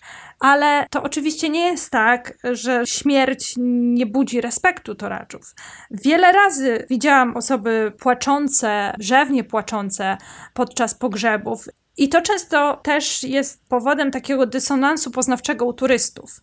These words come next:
To znaczy, turyści oczywiście są bardzo mile widziani, tak jak wspomniałam, ale do pewnego momentu oni,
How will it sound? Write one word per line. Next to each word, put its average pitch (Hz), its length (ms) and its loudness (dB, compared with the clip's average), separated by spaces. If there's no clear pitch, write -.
To 226 100 -8
znaczy, 269 500 2
turyści 320 320 2
oczywiście 302 260 -2
są 285 100 2
bardzo 254 260 -2
mile 254 240 0
widziani, 262 340 -2
tak 254 160 -4
jak 247 100 -6
wspomniałam, 254 520 0
ale 247 200 0
do 254 100 -2
pewnego 277 360 -4
momentu 294 440 -2
oni, 254 360 -2